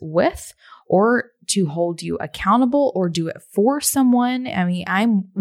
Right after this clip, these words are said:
<laughs> so aware of how there is a limit <laughs> to how many scarves one can knit themselves. <laughs> So knit for other people, find a cause to give your scarves to, whatever it may be.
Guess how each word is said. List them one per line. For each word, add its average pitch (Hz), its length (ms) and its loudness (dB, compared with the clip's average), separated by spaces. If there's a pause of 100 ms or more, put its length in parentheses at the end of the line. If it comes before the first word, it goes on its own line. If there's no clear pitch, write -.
(280)
<laughs> - 400 -20
so 214 640 0
aware 190 420 0
of 165 140 -2
how 165 600 -2 (400)
there 185 320 2
is 180 340 -4
a 170 500 -6 (460)
limit 220 500 0 (420)
<laughs> - 400 -14
to 220 140 4
how 214 260 2
many 185 260 -2
scarves 185 560 -2
one 175 260 -4
can 170 180 -8
knit 185 180 -8
themselves. - 640 -4
<laughs> - 40 -2 (440)
So 254 300 0 (320)
knit 190 400 2
for - 180 -2
other 220 220 -2
people, 214 480 -2
find 196 540 -2
a 202 80 -6
cause 190 560 2
to 175 100 -6
give 196 380 -2
your 202 160 2
scarves 208 600 0
to, 208 340 2
whatever 190 480 -2
it 214 120 -2
may 180 260 -2
be. 165 300 -8